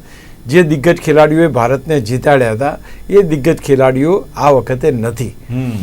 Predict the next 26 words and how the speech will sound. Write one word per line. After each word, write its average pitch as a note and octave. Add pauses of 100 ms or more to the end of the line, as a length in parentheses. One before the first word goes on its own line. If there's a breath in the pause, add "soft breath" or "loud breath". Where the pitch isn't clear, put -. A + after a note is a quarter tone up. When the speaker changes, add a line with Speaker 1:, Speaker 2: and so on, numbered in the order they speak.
(200 loud breath)
Speaker 1:
અને D3+
નવોદિતોને A3
લઈને F3
તમારે E3+
ચેમ્પિયનશિપનું A3
ટાઇટલ F3
જાળવવાનું E3+ (140)
એ C4+
બહુ A3+
મહત્ત્વની C#3
વાત G2+
હતી F#2 (540 soft breath)
કે -
તમે E3+
ચેમ્પિયન F3+
છો G#3+
એ G3
ત્યાં D#3+
આગળ G3
બી G#3
લખાવું E3
છે F3+
કે C3+
વર્લ્ડ F#3
ચેમ્પિયન F#3
ભારતને D#3